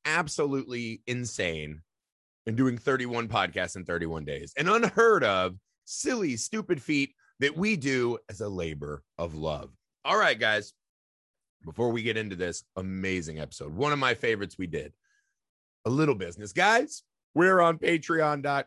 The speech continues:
com. That's right. You can find us at patreon dot com slash film alchemist pod. For as little as a dollar a month, you can dip your toes in, see what we're all about, join our Discord, join some Zoom calls, get to know us a little bit. And if you like,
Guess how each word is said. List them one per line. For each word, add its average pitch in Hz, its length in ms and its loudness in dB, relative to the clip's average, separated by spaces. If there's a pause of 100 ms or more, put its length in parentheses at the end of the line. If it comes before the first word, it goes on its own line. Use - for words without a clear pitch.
com. 165 380 -2 (120)
That's 185 340 -2
right. 170 400 0 (380)
You 202 180 -8
can 202 220 -6
find 185 320 -2
us 123 240 2
at 107 260 0
patreon 139 540 -2
dot 123 240 2
com 131 320 -2
slash 107 360 0
film 135 440 -2
alchemist 92 500 -6
pod. 131 300 2 (320)
For 185 120 2
as 180 140 4
little 269 500 2
as 110 140 -10
a 101 80 -4
dollar 135 460 2
a 123 40 0
month, 101 300 -2
you 117 80 -8
can 117 160 -8
dip 151 240 -2
your 170 120 -4
toes 156 440 0
in, 98 240 0
see 190 220 -8
what 170 160 -4
we're 127 160 6
all 120 140 4
about, 117 360 2 (340)
join 170 300 -2
our 165 80 2
Discord, 160 500 -6
join 156 280 -4
some 147 180 -6
Zoom 156 220 -2
calls, 151 300 0
get 160 160 -2
to 160 80 -8
know 151 200 -2
us 143 140 -2
a 147 40 0
little 139 260 0
bit. 135 240 0 (360)
And 127 140 0
if 139 120 0
you 131 120 4
like, 143 400 0